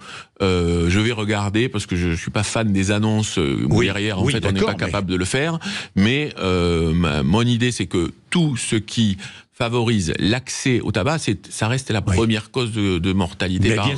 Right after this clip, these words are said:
Speaker 2: sûr,
Speaker 1: par, euh,
Speaker 2: bien sûr.
Speaker 1: par cancer, hein, le tabac. Tout ce qui fait que ça paraît ludique, il faut qu'on arrive à
Speaker 2: Et
Speaker 1: le,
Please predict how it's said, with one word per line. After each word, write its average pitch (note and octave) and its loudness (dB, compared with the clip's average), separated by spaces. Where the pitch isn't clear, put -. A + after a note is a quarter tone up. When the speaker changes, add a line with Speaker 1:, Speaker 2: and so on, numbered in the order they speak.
Speaker 2:
sûr, D#2+ 0
Speaker 1:
par, G2 -2
euh, F2 0
Speaker 2:
bien A2 2
sûr. E3+ 0
Speaker 1:
par - -4
cancer, A2+ 0
hein, B2 0
le A2 2
tabac. G#2+ 0
Tout D3 0
ce D3 -2
qui - -2
fait C#3 0
que B2+ -4
ça G2+ -2
paraît F#2+ 0
ludique, A#2+ 0
il A2+ 2
faut C#3+ -2
qu'on G#2+ 2
arrive B2 0
à F2 -2
Speaker 2:
Et G2 0
Speaker 1:
le, A#2 2